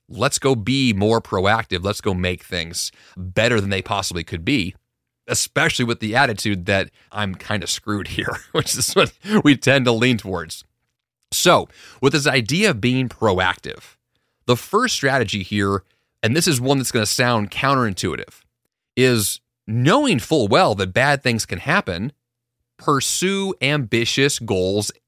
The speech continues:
anyway. That's right. This is not an outlet to say,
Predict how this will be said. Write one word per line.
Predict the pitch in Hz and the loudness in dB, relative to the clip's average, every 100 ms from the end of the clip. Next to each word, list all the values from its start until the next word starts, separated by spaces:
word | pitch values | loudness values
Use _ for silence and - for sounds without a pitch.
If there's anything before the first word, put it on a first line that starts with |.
| - | -2
anyway. | 180 202 175 117 80 - _ _ _ _ _ _ - | 0 2 4 2 0 -4 _ _ _ _ _ _ -2
That's | 139 185 | 0 2
right. | 147 - - _ _ - | 2 0 -14 _ _ -2
This | 151 | 0
is | 196 | 0
not | 165 190 233 | 0 2 2
an | 165 113 - | 2 0 0
outlet | 139 123 90 - - - _ - | -2 -2 -6 -8 -10 -12 _ -6
to | 131 | -2
say, | 120 139 131 117 | 0 4 4 2